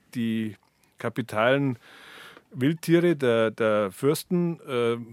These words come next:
da gütlich tun konnten. Und dann mussten, äh, ähm, die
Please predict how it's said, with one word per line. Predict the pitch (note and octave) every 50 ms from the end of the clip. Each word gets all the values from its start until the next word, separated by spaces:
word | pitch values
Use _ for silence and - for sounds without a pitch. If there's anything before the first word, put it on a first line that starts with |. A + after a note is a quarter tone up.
| A2+ _
da | - A2+ A2 A2 A2 A2
gütlich | - - E3 - E3 C#3+ B2 -
tun | - - C3 B2 A2+
konnten. | - - A2+ A#2+ C#3 - F#3 G#3 F#3 - _ _ _ _ _ _ - _ _
Und | - A#2+ A#2
dann | - A#2+ A#2+
mussten, | A#2+ C3 C#3 - - - B2+ B2 A#2+ B2 A#2+
äh, | - - - A2+ A#2 A2 G#2+ - - -
ähm, | A#2 A2 A2 A2 G#2+ G#2 - - _ _ _ _ _ _ _ _ _ _ -
die | A#2+ A2+ A2 A2 A2 G#2